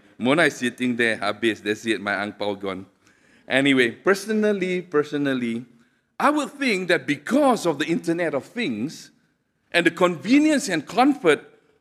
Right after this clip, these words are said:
of it provides, many would take to the internet, the, the, the social media to meet one another.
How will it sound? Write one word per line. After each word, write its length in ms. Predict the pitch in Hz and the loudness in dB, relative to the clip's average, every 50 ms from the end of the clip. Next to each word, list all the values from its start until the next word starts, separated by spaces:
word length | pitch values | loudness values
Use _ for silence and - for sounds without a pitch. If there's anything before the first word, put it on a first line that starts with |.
| _ _ - | _ _ 0
of 300 | 151 160 160 156 147 - - - - - | 2 4 4 2 2 -4 -14 -8 -2 -2
it 180 | 147 139 147 | -2 0 2
provides, 640 | 151 151 151 143 208 208 165 135 143 131 - - 139 | 2 0 2 4 4 4 4 4 2 0 -4 -8 -4
many 380 | 147 180 202 214 226 247 240 | -2 0 2 2 2 2 2
would 180 | 208 185 - - | 2 0 0 2
take 240 | 208 202 - - - | 2 0 0 0 0
to 260 | 170 165 190 220 - - _ _ _ _ _ - | 0 0 0 -2 -4 -14 _ _ _ _ _ -2
the 140 | 127 135 139 | -2 0 0
internet, 680 | 165 175 165 175 185 185 190 190 190 185 123 - 110 | -2 -2 0 -2 -2 0 0 -2 -2 -4 -4 -8 -8
the, 320 | 107 113 113 113 110 110 107 | -4 -4 -4 -4 -6 -8 -10
the, 280 | 101 117 117 117 113 | -8 -6 -6 -4 -6
the 140 | 104 107 113 | -6 -8 -10
social 440 | - - 151 160 170 165 190 185 185 | -6 -2 0 0 2 2 0 0 0
media 460 | 180 185 185 185 165 190 185 170 139 - - _ - | -2 -2 -4 -2 0 2 2 2 0 -4 -10 _ -12
to 80 | - | -8
meet 240 | - 185 208 190 - | -4 -4 -4 -4 -4
one 200 | 151 180 180 180 | -4 -4 -4 -4
another. 560 | 175 170 185 214 233 214 185 131 90 85 - | -4 -4 -4 -4 -4 -4 -4 -4 -6 -8 -14